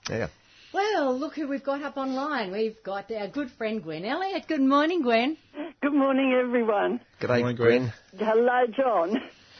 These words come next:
Speaker 3: and everybody else in there. Um, yeah, just look, I thought something that might be of interest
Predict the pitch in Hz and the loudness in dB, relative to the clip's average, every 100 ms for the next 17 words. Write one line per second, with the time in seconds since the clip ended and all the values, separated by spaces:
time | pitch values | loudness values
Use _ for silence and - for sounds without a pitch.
0 | - 226 226 220 196 240 226 220 165 165 | -4 0 2 0 2 0 2 0 0 0
1 | 165 160 - 185 160 151 143 147 - - | 0 0 0 -2 0 0 0 0 -4 -20
2 | - - 233 254 247 180 _ - 370 277 | -6 -2 0 0 -2 -8 _ -2 0 2
3 | 370 - 370 330 311 403 427 _ - 359 | -2 -2 -2 -2 0 0 -2 _ -2 -2
4 | 359 294 240 226 233 254 - 226 226 247 | 2 2 2 2 0 0 0 0 0 0
5 | 254 | -2